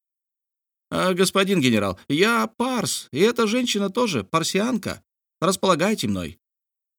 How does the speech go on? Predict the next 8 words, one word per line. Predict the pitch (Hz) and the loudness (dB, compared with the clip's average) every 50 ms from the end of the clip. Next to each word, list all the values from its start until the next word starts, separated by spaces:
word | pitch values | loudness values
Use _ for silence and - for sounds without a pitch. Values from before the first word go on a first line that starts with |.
| _ _ _ _ _ _ _ _ _ | _ _ _ _ _ _ _ _ _
«Прекрасно», | - 92 120 - 98 90 80 78 - - - 127 135 139 _ _ _ - | -6 -6 -4 -2 -2 -4 -4 -4 -4 -4 -4 -6 -6 -8 _ _ _ -2
произнёс | 110 110 107 101 113 127 131 - - | 0 0 2 2 0 0 0 0 -2
мистер | 117 113 - 113 107 | -2 -2 -2 -6 -8
Фок. | - - 87 76 - - _ _ _ _ _ _ _ _ _ _ _ _ _ _ _ _ _ - | -8 -8 -10 -10 -10 -14 _ _ _ _ _ _ _ _ _ _ _ _ _ _ _ _ _ -2
«Но | 139 160 175 208 226 | 0 2 2 2 0
знайте», | 202 202 202 190 175 180 185 - - 202 185 - - | 2 2 4 4 4 4 2 0 -2 -2 -4 -4 -6
продолжал | - 107 104 113 113 104 113 107 95 | -4 -2 0 2 2 2 2 0 0
проводник, | 113 110 107 107 104 104 98 92 - - - | 0 0 0 2 2 0 0 -2 -4 -8 -20